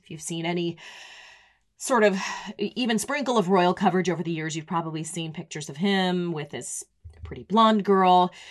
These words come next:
She was different, he says, and that kept coming up again and again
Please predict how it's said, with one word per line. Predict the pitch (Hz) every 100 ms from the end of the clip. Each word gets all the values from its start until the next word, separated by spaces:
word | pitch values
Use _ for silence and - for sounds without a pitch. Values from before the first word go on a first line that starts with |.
| -
She | - 320
was | 294
different, | 240 196 160 -
he | 165
says, | 165 143 127 139 - -
and | 175
that | 175 196 -
kept | 196 -
coming | 202 165 160
up | 151 -
again | 147 185 180 185
and | - 165
again | 156 139 - - 151